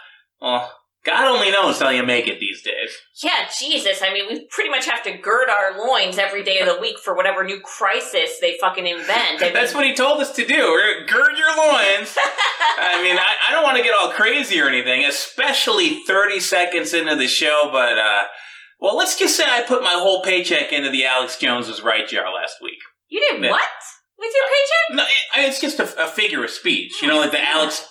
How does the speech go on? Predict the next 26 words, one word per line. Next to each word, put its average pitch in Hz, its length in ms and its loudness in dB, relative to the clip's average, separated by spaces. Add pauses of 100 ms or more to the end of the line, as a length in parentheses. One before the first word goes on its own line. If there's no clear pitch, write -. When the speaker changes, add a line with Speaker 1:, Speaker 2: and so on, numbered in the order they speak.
Speaker 1:
Jones 147 380 0
was 127 180 -6
right. 139 340 2 (380)
You 135 320 -12
put - 100 -6
your - 120 -8 (220)
money 269 220 -2
Speaker 2:
I 381 40 2
Speaker 1:
in 605 40 0
the 698 60 0
Speaker 2:
don't, 381 100 2
I 415 60 4
Speaker 1:
jar. 605 100 2
Speaker 2:
don't, - 160 -4
I 554 160 0
don't 659 200 0
know 622 120 2
if 605 80 -2
I'm 466 100 -2
buying 453 300 0
that. 285 200 2
I 262 40 -4
mean, 254 140 -4
is 269 160 -6
this 440 180 -10
why 427 160 0